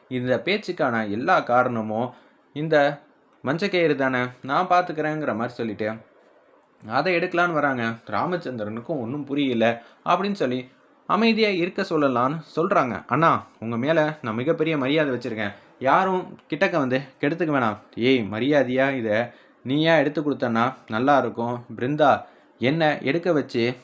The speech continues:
பாவத்தை வந்து சம்பாதிக்க வைக்காத" அப்படின்னு அந்த இடத்துல நம்ம முத்துலட்சுமி வந்து கேட்குறாங்க. இதை கேட்டோன்னே, "அம்மா, நான் எவ்வளவோ வாட்டி சொல்லிட்டேம்மா, கேட்கவே மாட்டேங்கிறாங்க. நீயாவது இது மாதிரி அதிரடியா ஒரு முடிவு எடுக்கிறியே, இப்படி எடுத்தாதாம்மா இவங்கெல்லாம் வந்து கொஞ்சமாவது திருந்துவாங்க.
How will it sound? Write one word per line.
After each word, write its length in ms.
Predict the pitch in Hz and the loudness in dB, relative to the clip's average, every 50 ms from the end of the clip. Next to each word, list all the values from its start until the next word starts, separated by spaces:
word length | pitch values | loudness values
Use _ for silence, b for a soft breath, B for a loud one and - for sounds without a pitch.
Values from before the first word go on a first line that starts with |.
| - _ - | -20 _ 0
பாவத்தை 400 | - 117 127 151 156 143 147 123 | 4 6 6 6 6 4 2 0
வந்து 160 | 110 110 117 | 0 -2 -4
சம்பாதிக்க 420 | 120 - 117 117 135 131 117 113 113 | -4 -2 0 2 2 0 0 0 -4
வைக்காத" 500 | 107 104 - 127 117 107 107 107 107 - - | -4 0 2 4 4 4 4 2 2 0 -2
அப்படின்னு 440 | 101 - 120 120 120 117 120 127 B B B B B B | -4 -4 -2 -2 0 0 0 -2 B B B B B B
அந்த 240 | 180 208 220 208 | 0 2 4 2
இடத்துல 240 | 190 196 180 180 180 | 2 2 2 2 2
நம்ம 200 | 175 165 143 127 123 131 127 - - - | 2 2 4 4 4 4 2 -2 -10 -12
முத்துலட்சுமி 440 | 123 120 117 196 196 175 165 - 143 | -10 -6 -4 -2 -2 -2 -2 -2 -6
வந்து 180 | 131 131 143 | -4 -4 -4
கேட்குறாங்க. 440 | 139 143 143 139 139 127 117 113 110 110 - B B B B B B - | -2 -2 0 0 0 0 0 0 0 -2 -4 B B B B B B -4
இதை 200 | 131 160 214 226 | -2 0 0 0
கேட்டோன்னே, 540 | 214 214 214 202 196 180 165 165 165 165 160 - _ - | 0 0 0 0 0 0 2 2 0 0 -2 -8 _ -2
"அம்மா, 400 | 104 120 151 185 165 117 101 - - | 0 2 4 4 2 2 0 -4 -8
நான் 240 | - 110 107 120 123 | -2 0 2 4 4
எவ்வளவோ 280 | 117 113 120 139 170 196 | 4 4 4 6 6 6
வாட்டி 200 | 214 185 156 147 | 6 6 4 2
சொல்லிட்டேம்மா, 600 | 143 147 139 151 156 156 131 110 107 113 117 - | 2 2 2 4 4 4 4 4 2 0 0 -2
கேட்கவே 360 | - 131 143 143 156 175 185 180 170 | -2 -2 0 0 0 0 0 2 2
மாட்டேங்கிறாங்க. 520 | 156 139 160 156 151 139 120 107 104 98 98 - | 0 2 0 0 0 0 0 0 0 -2 -4 -4
நீயாவது 460 | - 117 131 151 165 170 175 196 208 196 | -6 -4 -2 2 4 4 4 4 2 0
இது 100 | 165 143 | -2 -2
மாதிரி 220 | 131 131 139 135 123 | 0 0 2 4 4
அதிரடியா 320 | 113 117 127 127 139 143 135 | 2 2 -2 -2 0 0 0
ஒரு 100 | 131 120 | 0 -2
முடிவு 240 | 120 127 143 147 | -2 0 0 0
எடுக்கிறியே, 400 | 139 123 123 131 123 120 110 107 107 - B B B B | 0 0 -2 -2 0 2 2 0 0 -2 B B B B
இப்படி 220 | - 147 - 151 156 | -8 -4 0 2 2
எடுத்தாதாம்மா 520 | 185 226 226 226 208 175 156 151 147 135 139 131 - | 2 4 4 2 2 2 0 0 0 0 0 -2 -4
இவங்கெல்லாம் 380 | - 120 123 123 131 139 147 143 | -6 -4 -4 -2 0 2 2 0
வந்து 180 | 127 123 143 - | 0 -2 -6 -4
கொஞ்சமாவது 480 | 127 117 113 123 120 117 120 135 139 127 | -4 -4 -4 -2 -2 -2 -2 -2 -2 -4
திருந்துவாங்க. 520 | - 135 131 143 139 139 131 120 113 110 | -4 -4 -4 -2 -2 0 0 0 0 -2